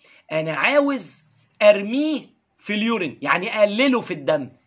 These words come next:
يبقى الدايوريتك التاني اللي، اللي قصدي عليه لوب دايوريتكس. أنا هدي دواء يمنع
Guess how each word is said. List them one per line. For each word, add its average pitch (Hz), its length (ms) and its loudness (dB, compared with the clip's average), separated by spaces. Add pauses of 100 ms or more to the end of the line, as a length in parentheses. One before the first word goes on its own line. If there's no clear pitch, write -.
(200)
يبقى 190 320 0
الدايوريتك 196 680 4
التاني 202 600 0 (180)
اللي، 170 200 0
اللي 190 320 0
قصدي 180 320 2
عليه 165 400 -2 (280)
لوب 277 640 6 (440)
دايوريتكس. 175 960 -2 (680)
أنا 185 300 4
هدي 240 200 0
دواء 208 400 2 (840)
يمنع 190 580 -2